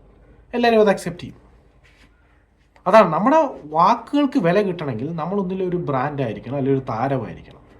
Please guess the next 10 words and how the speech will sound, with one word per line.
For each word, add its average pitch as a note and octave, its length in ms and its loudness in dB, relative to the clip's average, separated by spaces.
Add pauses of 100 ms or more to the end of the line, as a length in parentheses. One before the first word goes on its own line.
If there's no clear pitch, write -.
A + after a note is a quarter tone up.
(1080)
ഒരു F3+ 140 2
സിനിമാ E3+ 280 0
താരമായിരിക്കണം, C#3 560 0
ക്രിക്കറ്റ് C#3 340 -6
താരമായിരിക്കണം. B2 580 -4 (1160)
എപ്പോഴും C4 300 2
ഒരു D4 120 2
ബ്രാൻഡ് B3 400 4
ആകാൻ A#3+ 160 2
ശ്രമിക്കുക. E3 480 -6